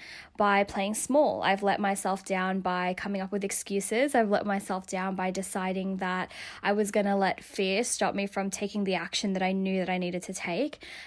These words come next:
And so while comparison can completely shut us down and make us feel like it's not worth it anymore,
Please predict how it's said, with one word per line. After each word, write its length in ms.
And 220
so 520
while 640
comparison 880
can 220
completely 500
shut 240
us 200
down 400
and 120
make 180
us 160
feel 200
like 240
it's 140
not 180
worth 300
it 80
anymore, 600